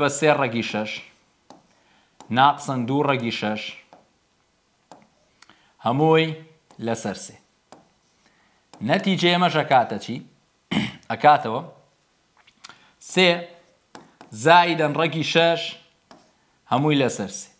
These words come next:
ئەگەر تۆزێکیش سادەیکەم، ژێرەکەیان پەرت کەمەوە، ئەبێتەوە بە سێ لەسەر سێ، زائیدەن شەش ڕەگی سێ. نەتیجەش ئەبێتەوە بە یەک، زائیدەن ڕەگی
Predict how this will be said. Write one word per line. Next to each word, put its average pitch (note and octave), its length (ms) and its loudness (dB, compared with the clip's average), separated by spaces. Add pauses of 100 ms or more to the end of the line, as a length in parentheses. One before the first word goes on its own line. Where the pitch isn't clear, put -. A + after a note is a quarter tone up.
ئەگەر E3 280 0
تۆزێکیش F#3+ 520 0
سادەیکەم، D3+ 520 2 (760)
ژێرەکەیان D#3 580 2
پەرت D#3 240 0
کەمەوە، B2+ 340 -2
ئەبێتەوە E3 460 0
بە D#3+ 60 2
سێ E3 220 -2 (100)
لەسەر C3 260 -2 (100)
سێ، B2+ 140 -6 (920)
زائیدەن B2+ 720 2 (540)
شەش D3+ 600 2 (160)
ڕەگی D3 320 -2
سێ. G#2+ 220 -8 (160)
نەتیجەش C#3 520 -2
ئەبێتەوە E3 440 2
بە C#3 80 2 (120)
یەک، C#3+ 160 -2 (800)
زائیدەن B2 720 2
ڕەگی C3 280 -4